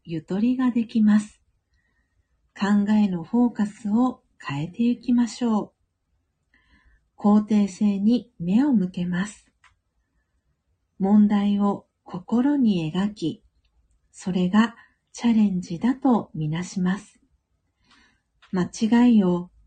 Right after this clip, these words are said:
心に描き、それが学ぶための機会とみなし、その気づきを持って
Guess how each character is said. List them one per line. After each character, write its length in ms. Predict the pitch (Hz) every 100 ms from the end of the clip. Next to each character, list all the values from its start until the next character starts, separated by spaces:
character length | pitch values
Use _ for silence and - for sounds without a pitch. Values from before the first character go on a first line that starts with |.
| _
心 500 | - 180 220 233 254
に 340 | 240 190 165 160
描 180 | 196 208
き、 300 | 170 - - - _ _ _ _
そ 300 | - - 180
れ 160 | 180
が 280 | 180 180 180 - _ _ _ 180
学 420 | 170 196 214 220
ぶ 40 |
た 140 | 226 220
め 160 | 226
の 160 | 214 190
機 180 | - -
会 380 | 247 214 190 - -
と 240 | 277 254 175
み 120 | 175
な 180 | 190 208
し、 280 | - 175 - _ _ _ _ _ _
そ 180 | - 208
の 160 | 202 202
気 160 | - 185
づ 180 | 233
き 200 | 247 302
を 80 | 285
持 180 | 240 254
っ 60 | 262
て 400 | _ 247 247